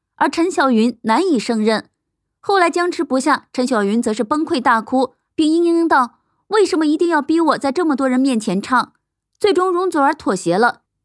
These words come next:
陈小云如愿以偿地得到了开头的部分。事后，网友们纷纷留言称心疼容祖儿，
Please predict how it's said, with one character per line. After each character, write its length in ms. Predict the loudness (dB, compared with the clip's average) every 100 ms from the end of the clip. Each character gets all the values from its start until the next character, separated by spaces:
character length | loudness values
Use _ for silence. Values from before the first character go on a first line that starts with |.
| _ _ _ -4
陈 160 | -2
小 220 | 0 0
云 260 | 2 2 2
如 160 | 0 0
愿 200 | 2 0
以 80 |
偿 240 | -2 -2 0
地 80 | 0
得 160 | 0
到 100 | 0
了 120 | 0 -2
开 220 | -2 -4
头 160 | -2
的 80 | -4
部 200 | 0 -2
分。 260 | -2 -6 -6 _ _
事 200 | -12 -6
后， 340 | 0 0 -2 -8 _ -2
网 200 | 0 2
友 80 |
们 180 | 0 0
纷 240 | -2 -4 -4
纷 140 | -4
留 120 | -2
言 240 | 0 0 0
称 240 | -2 -2
心 240 | -4 -4
疼 200 | -2 0
容 200 | 0 0
祖 120 | 0 2
儿， 300 | 2 0